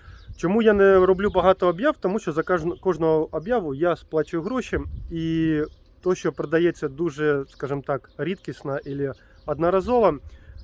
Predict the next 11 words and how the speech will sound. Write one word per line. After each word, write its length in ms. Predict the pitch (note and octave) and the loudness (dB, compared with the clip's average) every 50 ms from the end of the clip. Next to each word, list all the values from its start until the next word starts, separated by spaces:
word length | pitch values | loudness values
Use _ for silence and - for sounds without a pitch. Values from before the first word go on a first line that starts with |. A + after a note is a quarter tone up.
| - - | -20 -20
я 380 | - C#3+ C#3+ F3 A#3+ A#3 F#3+ D#3+ - - _ _ | -20 -20 -10 -4 0 0 0 0 -2 -8 _ _
не 160 | - D#3 D#3+ E3 | -6 -4 -2 -2
викидаю 460 | D#3+ - - D#3+ C#3+ D#3+ D#3+ D3+ C#3+ | -2 -2 -4 0 2 4 4 4 2
на 100 | C#3+ C#3 | 0 -2
О 120 | C3+ B2+ | -4 -4
Л 80 | B2 B2+ | -6 -6
Ікс. 140 | - - - | -8 -12 -14
Просто 300 | - G3 F#3 - - D3+ | -12 -12 -10 -8 -8 -8
мені 220 | D3 D3 D#3 D#3+ | -6 -6 -6 -6
люди 200 | F3 F#3+ F#3 G#3+ | -6 -6 -6 -6
пишуть, 340 | A3+ - C#4 - - G3 | -8 -8 -12 -12 -12 -14